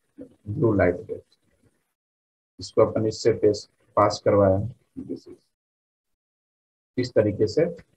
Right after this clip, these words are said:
एक problems आ जाएंगे आपका। अगर dichromatic light अगर यूज़ करोगे तो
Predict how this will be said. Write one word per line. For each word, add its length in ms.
एक 200
problems 500
आ 80
जाएंगे 280
आपका। 240
अगर 200
dichromatic 800
light 300
अगर 200
यूज़ 360
करोगे 400
तो 200